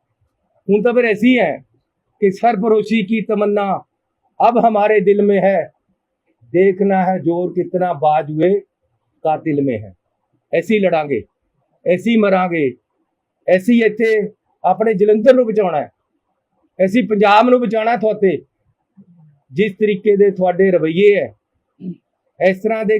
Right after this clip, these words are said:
ਕਾਤਲ ਘਿਨਾਉਣੀਆਂ ਹਰਕਤਾਂ ਤੁਹਾਡੀਆਂ,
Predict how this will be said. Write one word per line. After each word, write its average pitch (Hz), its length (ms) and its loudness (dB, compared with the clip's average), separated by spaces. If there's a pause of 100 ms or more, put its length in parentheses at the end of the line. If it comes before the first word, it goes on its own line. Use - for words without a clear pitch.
(100)
ਕਾਤਲ 190 460 -2 (720)
ਘਿਨਾਉਣੀਆਂ 214 560 0
ਹਰਕਤਾਂ 190 460 0
ਤੁਹਾਡੀਆਂ, 202 440 -2